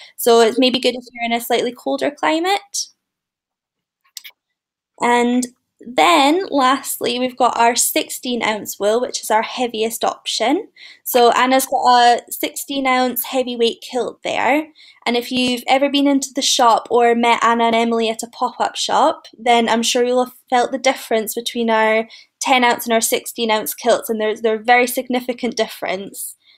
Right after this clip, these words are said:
As you'll feel, you'll know that, um, you'll know when you're wearing a sixteen ounce kilt. Um, the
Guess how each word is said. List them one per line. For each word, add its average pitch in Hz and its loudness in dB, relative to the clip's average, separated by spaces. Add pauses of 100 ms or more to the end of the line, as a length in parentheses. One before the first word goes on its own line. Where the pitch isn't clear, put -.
(260)
As 226 0
you'll 220 4
feel, 220 2
you'll 220 2
know 240 6
that, 226 0 (100)
um, 220 0
you'll 240 0
know 247 2
when 233 2
you're 220 0
wearing 208 4
a 214 -4
sixteen - -6
ounce - -6 (180)
kilt. - -6 (760)
Um, 226 0
the 240 6